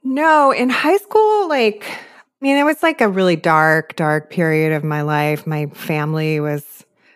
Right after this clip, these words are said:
a mess. But then after high school, I just started noticing that I was always attracted to musicians, guys in bands.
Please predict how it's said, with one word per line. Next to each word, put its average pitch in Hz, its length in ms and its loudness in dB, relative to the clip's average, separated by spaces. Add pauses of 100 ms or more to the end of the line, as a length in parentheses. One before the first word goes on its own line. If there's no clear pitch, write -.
(120)
a 156 80 -8
mess. 147 540 -6 (340)
But 185 120 -8
then 202 440 0
after 214 720 2
high 170 260 -2
school, 151 600 -4 (320)
I 190 60 -4
just - 200 -12
started 190 320 0
noticing 180 560 2
that 151 120 2
I 151 80 2
was 156 120 -2
always 160 640 -2 (400)
attracted 165 580 -2
to 170 120 -6
musicians, 156 920 -6 (120)
guys 165 360 -4
in 165 120 -2
bands. 160 720 -4